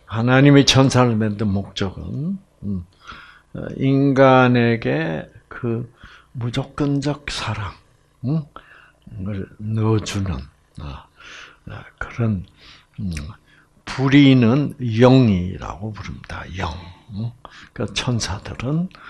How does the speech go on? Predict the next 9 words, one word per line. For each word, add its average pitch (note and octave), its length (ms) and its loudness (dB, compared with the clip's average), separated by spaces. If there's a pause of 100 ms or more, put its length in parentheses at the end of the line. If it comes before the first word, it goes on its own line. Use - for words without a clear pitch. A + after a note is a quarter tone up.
(460)
영적 A#2+ 580 2
존재예요. - 600 -14 (1160)
천사들은 F#2 680 -6 (180)
우리처럼, G2 720 -4 (880)
어, - 380 -12 (680)
몸이란 G#2+ 840 2
것이 C#2+ 340 -12 (140)
없어요. - 500 -16 (960)
어. - 40 -20